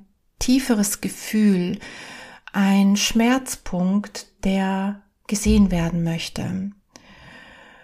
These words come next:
Und alleine dadurch, dass du diesen Punkt erkennst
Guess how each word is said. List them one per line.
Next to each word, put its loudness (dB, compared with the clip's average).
Und 4
alleine 8
dadurch, 6
dass 0
du 0
diesen 0
Punkt 2
erkennst 4